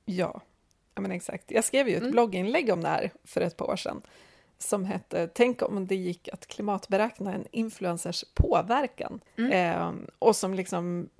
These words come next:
Speaker 1: byggde på tesen att eftersom vi som influencers inte kan förutsätta att ingen följare kommer att haka på och köpa en likadan tröja, så borde du gå och räkna på det här. Och så
Speaker 2: Mm.
Speaker 1: tog jag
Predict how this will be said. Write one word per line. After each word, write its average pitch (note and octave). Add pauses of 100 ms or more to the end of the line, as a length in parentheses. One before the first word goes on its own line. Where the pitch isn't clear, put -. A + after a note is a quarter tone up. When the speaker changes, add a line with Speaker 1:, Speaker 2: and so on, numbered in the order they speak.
(120)
Speaker 1:
byggde G3
på G#3+
tesen F3+
att - (180)
eftersom F#3
vi F#3+
som F#3+
influencers G#3 (120)
inte G#3+
kan C#4+
förutsätta G3
att E3
ingen C4+ (200)
följare - (240)
kommer F3+
att -
haka -
på -
och F3+
köpa -
en F3
likadan -
tröja, - (380)
så -
borde G#3
du G3+
gå F#3
och F3+
räkna C4+
på -
det E3
här. - (460)
Och -
så A3+
Speaker 2:
Mm. G#3
Speaker 1:
tog F#3+
jag E3